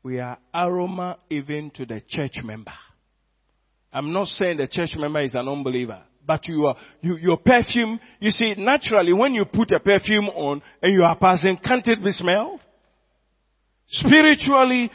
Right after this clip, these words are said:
you are already putting on your perfume. And that is how Christ has made us. And that is what makes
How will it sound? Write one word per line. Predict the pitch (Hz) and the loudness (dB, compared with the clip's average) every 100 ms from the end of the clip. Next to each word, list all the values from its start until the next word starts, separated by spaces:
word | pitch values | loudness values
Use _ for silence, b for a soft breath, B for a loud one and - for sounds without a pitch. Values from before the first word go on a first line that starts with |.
| B | B
you | 196 220 | 0 4
are | 202 190 | 6 6
already | 196 233 262 277 254 | 4 4 4 2 -2
putting | 220 233 247 233 | -2 0 0 2
on | 202 196 | 2 2
your | 175 | 2
perfume. | 190 190 - 170 123 - _ _ _ _ | 0 0 -4 -8 -8 -14 _ _ _ _
And | 135 110 | -16 -4
that | 202 202 | -4 -4
is | 170 - | -8 -10
how | 175 180 175 - b _ | -8 -6 -8 -10 b _
Christ | - 156 156 - | -4 -4 -8 -10
has | 127 139 | -12 -6
made | 135 135 | -4 -4
us. | 104 - - b b b - | -6 -16 -20 b b b -6
And | 160 147 | -6 -4
that | 226 220 | -6 -4
is | 175 | -8
what | 165 185 202 180 | -4 -2 -2 -4
makes | 185 196 | -2 -2